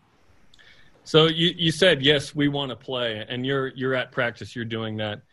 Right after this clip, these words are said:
How's it been with your fellow teammates in the discussion there? Because as of now, no B Y U players have said, "Listen, we want X, Y, Z," or "We're gonna opt out." So far, it's, it seems like everyone's all in at this point.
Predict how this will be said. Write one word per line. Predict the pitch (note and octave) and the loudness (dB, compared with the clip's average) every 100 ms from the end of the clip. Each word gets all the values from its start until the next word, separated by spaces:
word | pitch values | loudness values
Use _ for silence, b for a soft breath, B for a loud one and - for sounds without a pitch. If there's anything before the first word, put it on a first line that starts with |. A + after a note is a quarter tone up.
| b b _ | b b _
How's | F#3 G3+ | 0 0
it | F#3 | 0
been | F3+ G3 | 0 0
with | F3 - | -2 -4
your | C#3+ | -4
fellow | C#3+ C3 A2+ | -2 -2 -4
teammates | - B2+ A#2+ A2+ - - | -4 -4 -2 -4 -8 -10
in | B2 | -8
the | A#2+ | -6
discussion | G#2+ - A2+ G2+ A2+ | -8 -6 -6 -6 -6
there? | A2+ | -6
Because | B2 C3 B2+ | -4 -2 0
as | C#3 | -2
of | C3+ | -2
now, | C3+ D3 | -2 -2
no | C3 C3 | 0 -2
B | C3+ | 0
Y | C#3 C3 | 0 0
U | B2 | -2
players | A#2+ C3 B2 A2+ | -2 -2 -2 -4
have | A2 | -6
said, | - A#2+ A#2 C3 | 0 0 0 -2
"Listen, | C#3+ C#3+ C3+ A#2+ | -2 0 -2 0
we | C3+ | -2
want | C#3 C#3+ C#3 | 0 -2 -2
X, | C3 - | -6 -2
Y, | C3+ | -2
Z," | A#2+ C#3 C#3+ | 0 -2 0
or | C3 A2+ G#2 b b b | 0 0 -4 b b b
"We're | B2+ | -4
gonna | C3+ C#3 | -2 -2
opt | B2+ B2 C3+ | -2 -2 0
out." | B2 G#2+ | 0 -2
So | - C3+ | -6 -6
far, | - C3 C3+ | 0 2 2
it's, | C3 B2 - | 0 -4 -6
it | C3 - | -8 -4
seems | D3 C#3 | -4 0
like | C3+ B2 | 0 0
everyone's | C#3+ C3+ C3 C3 B2 B2 B2+ | 0 0 0 0 -2 -4 -2
all | A#2+ C#3 | -2 -2
in | A#2+ | -4
at | |
this | G2+ - | -10 -16
point. | F#2+ | -20